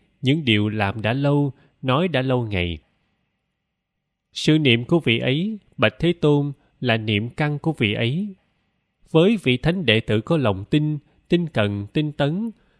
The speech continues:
với niệm được an trú, bạch Thế Tôn được chờ đợi rằng sau khi từ bỏ pháp sở duyên, vị ấy sẽ được định, được nhất tâm. Định của vị ấy,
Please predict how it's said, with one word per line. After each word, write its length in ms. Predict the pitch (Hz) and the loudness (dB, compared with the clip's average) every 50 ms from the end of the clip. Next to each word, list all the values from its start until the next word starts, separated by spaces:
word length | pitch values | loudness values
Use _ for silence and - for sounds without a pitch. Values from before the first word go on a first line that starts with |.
| _ _ _ - | _ _ _ 0
với 200 | - 170 190 214 | 4 4 6 6
niệm 420 | 208 156 117 110 104 110 117 113 104 | 6 4 2 2 2 0 0 0 2
được 180 | 113 117 - | 2 2 2
an 220 | - 147 143 143 135 | 0 0 0 0 2
trú, 360 | - 156 147 165 196 226 233 - _ _ _ _ _ _ _ | 2 2 4 4 2 0 -4 -6 _ _ _ _ _ _ _
bạch 160 | - 117 113 - | -2 -2 -2 0
Thế 120 | - 160 170 | 0 0 0
Tôn 380 | - - 147 147 143 143 143 - _ _ _ _ - | 2 4 4 4 4 2 -2 -6 _ _ _ _ 0
được 160 | 131 131 131 - | 0 0 0 0
chờ 180 | - 127 113 113 | 0 2 2 2
đợi 240 | 110 110 107 110 113 | 2 0 0 0 0
rằng 320 | - 117 101 104 104 101 98 - _ _ _ _ _ _ | 0 0 -2 -2 -2 -6 -8 -10 _ _ _ _ _ _
sau 260 | - - - 185 185 175 | -16 -4 0 2 2 2
khi 280 | - - 180 180 180 | 2 0 0 0 0
từ 280 | 175 - 131 120 120 117 | 0 0 0 0 2 0
bỏ 300 | 113 98 90 92 107 - | 0 -2 -2 0 -2 -4
pháp 300 | - - 185 202 196 - | -2 0 0 0 0 0
sở 220 | - - 110 120 143 | -2 0 0 0 0
duyên, 300 | 135 143 151 151 151 151 143 - _ - _ _ _ _ | 0 2 2 2 2 0 -4 -8 _ -20 _ _ _ _
vị 160 | - 127 127 143 | 0 0 0 2
ấy 300 | 151 147 156 190 214 202 | 2 2 2 2 2 0
sẽ 180 | - - 156 | 0 0 0
được 280 | 151 131 107 107 - - | 0 0 0 0 0 0
định, 300 | 110 98 95 98 101 113 - _ _ - | 0 0 0 -4 -8 -12 -14 _ _ -2
được 160 | 127 113 101 - | 0 0 0 2
nhất 180 | - 165 196 - _ - | 0 0 0 0 _ 0
tâm. 280 | 147 139 135 135 127 - _ _ _ _ _ _ _ _ _ _ _ _ _ _ _ _ _ _ _ _ _ _ _ _ _ _ _ _ _ _ _ _ | 0 0 0 -2 -4 -8 _ _ _ _ _ _ _ _ _ _ _ _ _ _ _ _ _ _ _ _ _ _ _ _ _ _ _ _ _ _ _ _
Định 460 | 156 143 135 120 113 110 110 117 120 | -6 2 4 4 4 4 2 -2 -4
của 180 | - - 165 160 | 0 2 2 2
vị 220 | - 135 113 117 | 4 2 2 2
ấy, 380 | - 131 120 131 165 190 220 214 | 2 2 2 2 2 0 -2 -4